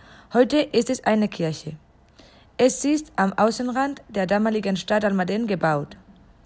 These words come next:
Es ist bekannt, dass während des Aufenthalts der Familie der deutschen Bankiers Fugger, Besitzer des Bergwerks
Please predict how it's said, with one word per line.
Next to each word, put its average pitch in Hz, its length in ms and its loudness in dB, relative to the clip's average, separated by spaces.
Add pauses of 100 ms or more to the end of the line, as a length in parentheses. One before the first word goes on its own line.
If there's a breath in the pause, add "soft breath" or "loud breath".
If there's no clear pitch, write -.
(460 soft breath)
Es 247 120 0
ist 277 120 0
bekannt, 262 460 2 (100)
dass 202 240 -2
während 185 460 -2
des 180 220 -4
Aufenthalts 226 840 0 (240 loud breath)
der 202 100 2
Familie 202 520 0
der 180 100 0
deutschen 196 400 -2
Bankiers 202 480 -2
Fugger, 226 460 -2 (340 loud breath)
Besitzer 220 460 -2
des 214 240 -4
Bergwerks 220 680 -2